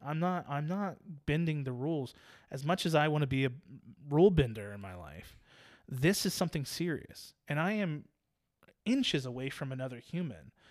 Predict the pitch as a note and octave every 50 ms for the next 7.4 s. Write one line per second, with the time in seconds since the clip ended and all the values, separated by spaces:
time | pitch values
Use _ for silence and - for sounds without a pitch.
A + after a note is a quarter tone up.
0 | - _ - D#3+ D3+ D3+ E3+ F#3 G3+ A3 G#3+ F#3+ E3 E3 E3 D#3 C#3 - - F3
1 | - G3 G#3 F3+ F#3 E3+ D#3 - D3 C3+ - D3 D3+ D3+ D3 C#3+ - C3 A#2 A#2
2 | A#2+ A#2+ - _ _ _ - _ _ _ _ _ _ _ _ _ _ _ _ _
3 | _ _ - E3 D3+ C#3 C3 D#3+ F3 F3+ F3 E3 D#3 D#3 D3+ C#3+ C#3 C#3 B2+ B2
4 | B2 B2 A#2 F#2 E2 - - - - - - - _ _ _ _ _ _ _ _
5 | _ - D3 C#3 C3+ B2+ - - - D3+ C3+ D3+ D3 D3 D#3+ D#3 - - F3+ E3
6 | D#3 C#3+ D3 - _ _ _ _ _ _ - G2+ - - D3+ D3+ D3+ D3+ D#3 E3+
7 | G3 G#3+ F#3 D3+ C#3+ C#3+ C#3+ C3+